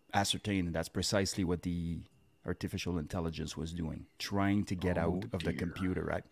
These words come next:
Speaker 1: I'm pretty sure we made movies about this. One of them was Terminator two. Or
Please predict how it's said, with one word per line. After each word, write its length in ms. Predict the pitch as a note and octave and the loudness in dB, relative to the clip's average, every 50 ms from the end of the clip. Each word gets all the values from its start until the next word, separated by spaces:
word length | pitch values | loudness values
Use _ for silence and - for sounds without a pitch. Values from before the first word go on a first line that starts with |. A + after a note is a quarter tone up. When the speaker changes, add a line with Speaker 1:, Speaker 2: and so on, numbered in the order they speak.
| - A2+ | 2 2
Speaker 1:
I'm 120 | A2 G#2 | 2 2
pretty 280 | - - D#3 E3+ E3+ C#3+ | 4 4 4 6 6 6
sure 220 | - - C#3+ C3 | 6 6 6 6
we 160 | A#2 F#2+ G2+ | 6 6 4
made 320 | F#2+ G2+ G#2 A2 A#2 G2 F#2 | 6 6 6 6 6 6 6
movies 540 | F#2+ F#2+ G2 G#2+ A2+ F#2+ - F#2 E2 D2 - | 6 8 8 6 4 4 2 2 2 2 0
about 240 | C#2 E2 D#2 D#2 | -2 -2 -2 0
this. 180 | D#2 D#2 D2+ - | 0 -2 0 2
One 140 | G2+ G2+ G2+ | 2 4 4
of 80 | G2 | 4
them 160 | F#2 F#2+ G2+ F#2+ | 4 4 4 2
was 180 | E2 - - | 2 0 -2
Terminator 720 | - - - G#2+ G2+ G2+ G2+ F2 F2+ F2+ F#2 F2+ E2+ E2 E2+ - | -2 0 2 2 4 4 4 4 4 4 2 2 2 -2 -2 -4
two. 220 | - - - F#2 F2+ E2+ E2+ - - - - - - - - - - - - - - - - - - - - - - - - - - | -6 -2 2 2 2 2 2 -2 -4 -8 -10 -10 -10 -10 -10 -10 -10 -8 -10 -10 -10 -12 -12 -12 -12 -14 -14 -16 -18 -20 -18 -6 -2
Or 140 | - D#2+ | 0 0